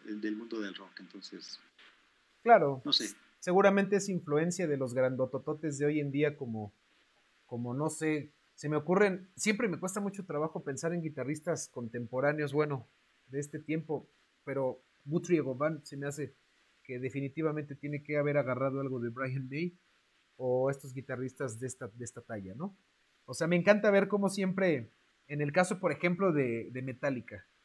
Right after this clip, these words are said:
Speaker 2: donde le cargan mucho la pila a Lars Ulrich, el baterista, que ya está viejo, que ya toca horrible, y que además dicen que siempre ha tocado horrible. A mí me encanta cómo toca él. Pero cómo fue influencia,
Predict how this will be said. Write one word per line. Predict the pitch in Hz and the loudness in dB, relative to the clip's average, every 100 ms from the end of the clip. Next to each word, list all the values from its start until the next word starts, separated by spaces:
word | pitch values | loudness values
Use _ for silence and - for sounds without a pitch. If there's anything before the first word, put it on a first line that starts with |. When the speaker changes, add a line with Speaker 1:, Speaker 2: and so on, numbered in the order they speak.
| _ _ _ | _ _ _
Speaker 2:
donde | 131 139 135 143 139 139 135 139 | -6 -4 2 4 4 4 2 2
le | 139 | 2
cargan | 160 165 165 | 4 4 2
mucho | 165 170 | 0 0
la | 156 - | -2 0
pila | 147 156 | 0 4
a | 139 | 6
Lars | 147 151 - | 6 4 4
Ulrich, | 165 151 147 143 139 | 4 4 2 0 -2
el | 117 | -2
baterista, | 113 120 127 131 117 104 _ | -4 -4 -4 -4 -8 -10 _
que | 117 | -6
ya | 131 | -4
está | - | -2
viejo, | 131 135 - 123 | -2 -2 -4 -8
que | 127 | -4
ya | 131 | -2
toca | 147 143 | -2 0
horrible, | 135 131 120 113 117 | 0 0 0 -2 -2
y | 123 | -4
que | - | -4
además | 135 147 165 | -4 0 0
dicen | 175 180 | 0 -4
que | 165 | -6
siempre | 143 165 165 | -4 -2 0
ha | 175 | 0
tocado | 156 170 156 | -2 0 0
horrible. | 135 139 135 131 | 2 0 0 -2
A | 135 | -2
mí | 160 | -2
me | 160 | -4
encanta | 143 131 135 135 | -4 -6 -6 -8
cómo | 131 120 | -10 -14
toca | 110 113 110 | -12 -12 -8
él. | 101 165 - - - 311 - - | -2 -2 -4 -16 -4 -4 -2 6
Pero | 175 175 | 8 10
cómo | 208 247 | 8 6
fue | 247 240 | 4 2
influencia, | 240 233 190 190 185 214 | 4 4 6 4 0 -2